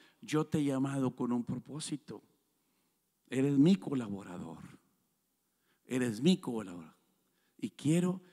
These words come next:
en sí seguir moldeándote. Pero lo primero que tenemos que hacer es quitarnos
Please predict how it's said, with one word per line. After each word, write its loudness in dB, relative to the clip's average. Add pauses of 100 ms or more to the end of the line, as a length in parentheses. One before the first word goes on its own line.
(140)
en -4
sí -2
seguir -2
moldeándote. -6 (1500)
Pero -2
lo 0
primero 2 (240)
que -6
tenemos -2
que -10
hacer -6 (200)
es -2 (280)
quitarnos 2